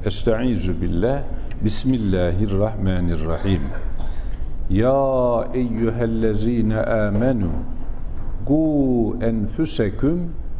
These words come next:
ve ehliküm nara. İlâ ahiril âye, sadakallâhul azim. Çok aziz ve muhterem müminler. Rabbimiz Celle Celaluhu Hazretleri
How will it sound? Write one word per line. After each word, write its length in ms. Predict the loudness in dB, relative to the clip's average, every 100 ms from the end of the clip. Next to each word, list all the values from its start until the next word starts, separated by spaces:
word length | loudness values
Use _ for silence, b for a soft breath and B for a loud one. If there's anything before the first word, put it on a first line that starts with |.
| 0
ve 80 | 0
ehliküm 1080 | 0 0 0 2 2 2 0 -2 0 0
nara. 600 | 0 0 0 0 0 -2 -2 -4 -4 -4 -2
İlâ 500 | 0 0 0 0 0
ahiril 440 | 0 -2 0 0 0
âye, 320 | 0 0 0 -2
sadakallâhul 960 | -2 -2 -2 0 -2 0 -2 -2 -4 -2
azim. 200 | -2 -2 -2 -2 -2 -2 -2 -2 -2 -2 -2 -2 -2 -2 -2 0
Çok 300 | 0 0 0
aziz 560 | 0 0 0 0 0
ve 60 | 0
muhterem 520 | 2 0 2 2 0
müminler. 760 | 0 -2 -2 0 0 0 -2 -2 -4 -2 -2 -2 -2 -2 -2 -4 -2 0 0 0 0 0 -2 -2 -4 -2 -2 -2 -2 -2 -2 -4 -4 -2 -2 -2 -2 -4 B B B B B B B -2 0 0
Rabbimiz 640 | 0 0 0 0 -2 0
Celle 360 | 0 2 0 2
Celaluhu 760 | 0 2 0 0 0 0 0
Hazretleri 840 | 0 0 0 0 0 0 0 0